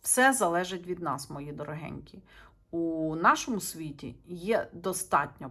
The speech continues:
партнерів, які будуть до нас перфект підходити, як то кажуть німці. І так, карта номер два. А тут, ви знаєте, тут може бути,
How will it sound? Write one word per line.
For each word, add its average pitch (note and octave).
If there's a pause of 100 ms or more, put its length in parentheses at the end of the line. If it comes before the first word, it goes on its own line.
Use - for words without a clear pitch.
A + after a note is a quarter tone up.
партнерів, F3+
які D#3+
будуть E3
до D#3+
нас D#3 (300)
перфект -
підходити, -
як -
то -
кажуть -
німці. - (540)
І C4
так, D#3
карта G#3+
номер E3
два. D#3 (840)
А G#3
тут, E4+
ви F3
знаєте, A#3 (320)
тут D4
може A3+
бути, G3